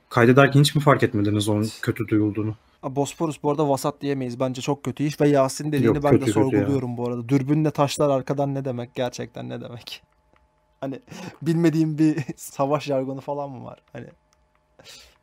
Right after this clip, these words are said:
Speaker 1: Hani sadece basalım geçelim, şu anda para kazanıyoruz mentalitesindelerse uzun vadede çok zararlı bir strateji bu
Speaker 2: Ee.
Speaker 1: bence. Ama göreceğiz.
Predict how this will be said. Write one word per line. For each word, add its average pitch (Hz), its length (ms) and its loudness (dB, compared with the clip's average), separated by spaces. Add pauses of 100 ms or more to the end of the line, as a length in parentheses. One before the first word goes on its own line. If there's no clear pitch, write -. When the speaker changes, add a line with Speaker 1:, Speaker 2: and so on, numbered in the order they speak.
(2750)
Speaker 1:
Hani 110 160 2
sadece 143 640 6
basalım 151 460 8
geçelim, 156 520 6
şu - 220 2
anda 135 220 2
para 135 220 2
kazanıyoruz 143 440 2
mentalitesindelerse 135 1000 2
uzun 143 280 4
vadede 139 280 4
çok 135 200 -2
zararlı 110 420 2
bir 110 220 -2
strateji 101 520 -8
bu 110 120 -6 (240)
Speaker 2:
Ee. 120 300 -16
Speaker 1:
bence. 110 380 0 (880)
Ama 147 320 2
göreceğiz. 139 580 0